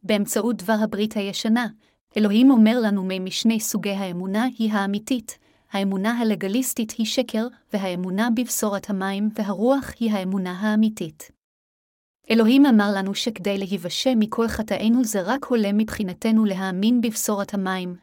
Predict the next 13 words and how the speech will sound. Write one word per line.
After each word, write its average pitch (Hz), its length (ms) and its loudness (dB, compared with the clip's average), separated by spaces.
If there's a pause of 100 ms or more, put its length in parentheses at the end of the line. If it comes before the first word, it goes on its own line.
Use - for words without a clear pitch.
(140)
והרוח 202 520 0
במקום 196 440 -4
לחיות 214 400 -2
לחינם 185 420 -4
תחת 196 360 -6
התורה. 190 380 -6 (1080)
אם 302 180 10
נחיה 233 300 4
את 214 80 -2
חיי 185 280 -2
האמונה 180 480 -2
שלנו 180 400 -4
באמונה 185 500 0